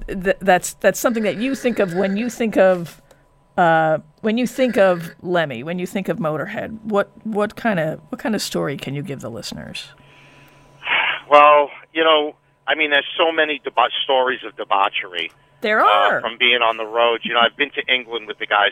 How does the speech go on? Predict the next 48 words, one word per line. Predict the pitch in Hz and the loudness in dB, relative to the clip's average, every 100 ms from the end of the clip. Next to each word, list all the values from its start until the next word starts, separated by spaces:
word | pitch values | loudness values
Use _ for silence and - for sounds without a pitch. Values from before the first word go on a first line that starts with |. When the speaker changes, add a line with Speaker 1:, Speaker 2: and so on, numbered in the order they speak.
| - | -4
Speaker 2:
four | 117 107 | -8 -8
times. | - 104 95 98 98 95 - - _ _ _ _ | -8 -6 -2 0 -2 -6 -20 -20 _ _ _ _
Uh, | 101 104 104 | 2 4 4
I've | |
been | 127 120 | 0 -8
to | 110 - | -18 -4
Philly, | 139 127 131 127 127 127 123 113 | 0 2 2 2 2 2 2 4
uh, | |
obviously | 104 104 113 120 120 - 127 117 | 4 4 4 2 0 -10 -6 -2
all | 113 | -4
the | 113 | -6
New | 117 | -12
York | 113 117 117 - | -6 0 0 -2
and | 110 | -16
New | 110 | -16
Jersey | - 117 117 110 117 104 - | -8 -4 -4 -6 -6 -2 0
shows, | 113 113 110 - | 0 -2 -4 -10
the | 104 | -12
Boston | 110 107 110 120 107 - | -6 -4 -4 -8 -8 -2
shows, | 120 113 113 113 101 | 0 0 -2 -6 -12
a | |
few | - 120 107 120 | -16 -10 -4 -2
shows | 110 110 101 | -2 -6 -4
in | |
L | 98 101 117 | -2 2 6
A. | 123 117 110 _ - - - _ - | 6 4 -2 _ -20 -20 -20 _ -4
You | 131 | 0
know, | 127 127 123 | 4 4 4
out | 131 | 2
of | 127 127 | 0 -6
all | 147 165 | -2 0
the | 170 | 2
bands | 151 143 131 | 2 2 0
that | 117 | 0
I've | 113 113 - | 0 0 -4
seen | 131 117 | -6 -6
live, | 107 110 104 87 85 _ _ _ _ _ _ - | -2 2 2 0 -4 _ _ _ _ _ _ -2
uh, | 104 101 107 | 2 2 2
Motorhead | 135 139 135 135 | 2 2 2 2
and | 127 117 | 0 -6
Judas | 127 117 - - - | -8 -8 -10 -10 -6
Priest, | 117 110 - | -4 -4 -2
I've | 101 - - | -4 -4 -6
seen | 113 | -4
the | 104 | -2
most | 110 90 - 117 | -2 -2 -4 0
out | 101 104 | 2 4
of | 104 | 2